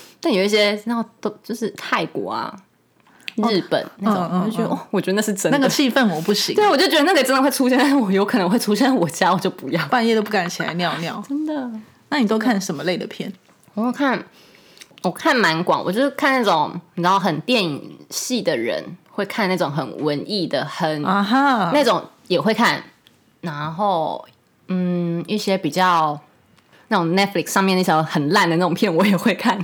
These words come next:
Speaker 1: <laughs>
Speaker 2: 哦，所以你花很多时间在看电影。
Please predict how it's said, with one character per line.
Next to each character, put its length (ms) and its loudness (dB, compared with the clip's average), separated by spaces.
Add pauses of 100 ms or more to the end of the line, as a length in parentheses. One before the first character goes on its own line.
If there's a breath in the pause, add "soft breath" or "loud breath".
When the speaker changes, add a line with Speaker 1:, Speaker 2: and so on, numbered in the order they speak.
(100)
Speaker 1:
<laughs> 180 -2
Speaker 2:
哦， 1000 0
所 100 -2
以 60 2
你 100 2
花 180 2
很 140 2
多 140 0
时 140 -2
间 140 -6
在 100 -4
看 240 -6
电 200 -8
影。 140 -12